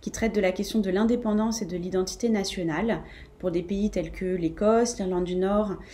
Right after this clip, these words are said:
et, euh, le Pays de Galles, nous avons aussi cherché à vous donner, euh, de nouvelles approches, notamment sur le statut de Porto Rico, de Gibraltar, la relation de l'Australie avec la monarchie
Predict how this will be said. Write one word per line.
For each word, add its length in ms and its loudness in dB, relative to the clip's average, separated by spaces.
et, 360 2
euh, 540 0
le 100 0
Pays 240 0
de 40 -8
Galles, 360 0
nous 140 6
avons 160 4
aussi 240 2
cherché 420 0
à 60 2
vous 100 -2
donner, 600 2
euh, 380 -2
de 100 4
nouvelles 360 8
approches, 400 -2
notamment 420 0
sur 500 -6
le 120 -2
statut 320 -4
de 60 -12
Porto 280 -4
Rico, 420 2
de 120 4
Gibraltar, 760 -4
la 80 0
relation 600 4
de 120 2
l'Australie 640 0
avec 280 -2
la 80 -4
monarchie 600 -2